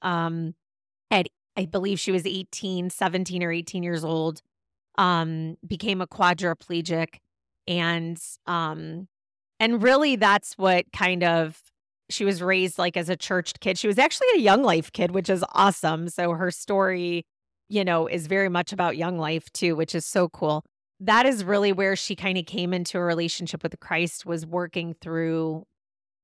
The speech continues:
the depression and everything that came with her onset of her disability. And so she is a hero of the faith. She is one of my heroes. I've had the opportunity to meet her. I've had opportunity to hear her speak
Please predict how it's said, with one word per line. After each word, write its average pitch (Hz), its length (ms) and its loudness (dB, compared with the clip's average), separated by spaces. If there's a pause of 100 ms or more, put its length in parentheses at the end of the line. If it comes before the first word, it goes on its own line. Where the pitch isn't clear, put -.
(220)
the 160 500 -2
depression 165 760 -2
and 156 260 -6
everything 160 440 -4
that 160 180 -8
came 156 340 -8
with 156 160 -8
her 151 560 -4 (380)
onset 160 420 -4
of 156 120 -8
her 165 120 -6
disability. 151 680 -6
And 160 120 -8
so 160 280 0 (400)
she 269 260 4
is 233 140 8
a 202 80 6
hero 269 480 6
of 226 180 4
the 226 100 4
faith. 190 640 2
She - 320 -2
is 170 160 0
one 190 160 2
of 214 80 2
my 196 200 2
heroes. 175 680 0
I've 175 140 -4
had 175 160 0
the 175 80 0
opportunity 170 720 -4
to - 160 -12
meet 175 300 -6
her. 175 580 -4
I've 165 120 -6
had 165 140 -4
opportunity 165 760 -6
to 165 80 -4
hear 165 220 -6
her 165 60 -6
speak 170 600 -8